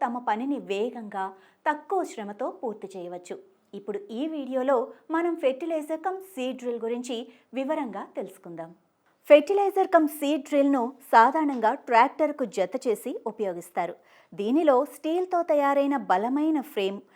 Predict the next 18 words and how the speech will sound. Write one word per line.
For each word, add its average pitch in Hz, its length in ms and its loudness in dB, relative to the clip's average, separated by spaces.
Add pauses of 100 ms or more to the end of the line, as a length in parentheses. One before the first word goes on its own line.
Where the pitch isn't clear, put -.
(260)
విత్తన 240 400 0
పెట్టె, 196 560 -4 (200)
ఎరువుల 277 440 0
పెట్టె, 196 500 -4 (280)
విత్తనాలు 381 640 2
మరియు 311 380 0
ఎరువులు 277 380 0
వేసే 247 300 2
మెకానిజం, 208 760 -4 (500)
ఫెర్రో 349 560 6
ఓపెనర్లు 220 680 2 (140)
మరియు 294 260 0
విత్తనాన్ని 302 540 0
మట్టితో 269 480 0
కప్పే 247 440 2
కవరింగ్ 254 520 0
డిజైన్లు 233 520 -4
వంటి 226 440 -4